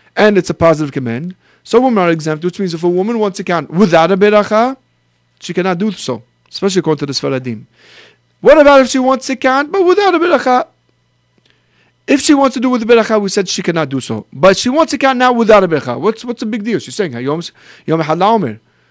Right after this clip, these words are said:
Could she still count or not? So over here, the Zohar says that woman should not count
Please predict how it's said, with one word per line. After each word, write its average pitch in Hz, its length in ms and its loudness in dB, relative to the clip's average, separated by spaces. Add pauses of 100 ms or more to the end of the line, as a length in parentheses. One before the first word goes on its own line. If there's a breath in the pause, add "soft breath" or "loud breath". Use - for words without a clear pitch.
(400)
Could 226 180 0
she 240 180 -2
still - 280 2
count 202 320 -4
or 180 120 -6
not? 135 340 -10 (480 soft breath)
So - 200 -4
over 139 120 -4
here, 196 320 0
the 151 160 -2
Zohar 143 320 -2
says 120 520 -8 (400 soft breath)
that 123 180 -6
woman 185 420 -4
should 190 460 -4
not 208 440 0
count 208 300 -2